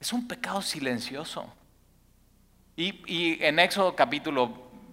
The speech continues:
veinte dice, "No codiciarás la casa de tu prójimo". ¿Y cuántas veces no te ha pasado que vas por tu fraccionamiento y está construyendo el vecino su casa?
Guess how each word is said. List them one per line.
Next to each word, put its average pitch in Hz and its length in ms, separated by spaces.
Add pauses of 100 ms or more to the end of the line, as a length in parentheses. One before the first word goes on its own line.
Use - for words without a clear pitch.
(180)
veinte 156 500
dice, 135 320
"No 147 280
codiciarás 156 920 (1080)
la 117 160
casa 156 300
de 127 80
tu 113 180
prójimo". 110 680 (1600)
¿Y 127 100
cuántas 170 340
veces 151 160
no 151 100
te 156 80
ha 147 60
pasado 135 300
que 131 80
vas 131 120
por 123 180
tu 117 120
fraccionamiento 117 760
y 120 40
está 120 200
construyendo 110 560
el 104 100
vecino 107 360
su - 180
casa? 107 520